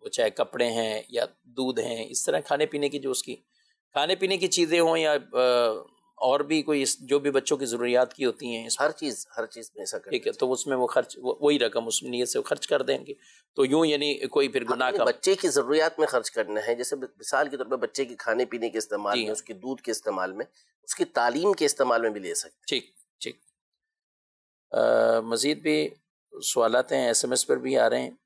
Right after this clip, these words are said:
Speaker 1: غسل کے وضو سے نماز پڑھ سکتے ہیں؟ غسل کے وضو سے مراد یہی ہوگا یا تو غس-،
Speaker 2: جی، جی۔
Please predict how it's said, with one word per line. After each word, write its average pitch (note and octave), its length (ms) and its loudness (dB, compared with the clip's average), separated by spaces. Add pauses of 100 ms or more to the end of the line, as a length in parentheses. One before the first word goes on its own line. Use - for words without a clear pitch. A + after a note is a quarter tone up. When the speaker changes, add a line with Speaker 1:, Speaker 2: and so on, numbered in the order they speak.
(320)
Speaker 1:
غسل A2+ 440 -2
کے C#3 180 2
وضو A#2 380 -2
سے A#2+ 320 2 (380)
نماز A2 400 2
پڑھ G#2+ 160 0
سکتے - 340 -4
ہیں؟ C3+ 220 -4 (880)
غسل D3 220 0
کے D#3 80 2
وضو B2+ 300 4
سے C#3 160 2
مراد A#2+ 300 4 (300)
یہی C#3+ 160 -4
ہوگا D3+ 200 2
یا B2+ 160 6
تو B2+ 160 2
غس-، A2 220 0
Speaker 2:
جی، C3 60 0
جی۔ A2 120 -8